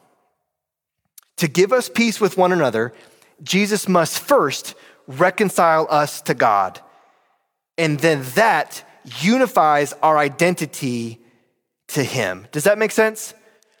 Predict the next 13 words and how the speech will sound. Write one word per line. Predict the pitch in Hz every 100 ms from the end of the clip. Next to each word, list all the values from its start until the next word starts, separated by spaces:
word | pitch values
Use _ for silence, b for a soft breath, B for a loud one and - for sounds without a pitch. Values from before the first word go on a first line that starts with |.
| b b -
So | -
whatever | 175 185 180 247 294 233
makes | 196 226 -
you | 175 220 240
and | 208
I | 190
feel | 175 - 220
that | 180 170
we | 190
are | 170
better | 131 - 185 190 190
than | 160 160
someone | 147 - 143 123 107 104 95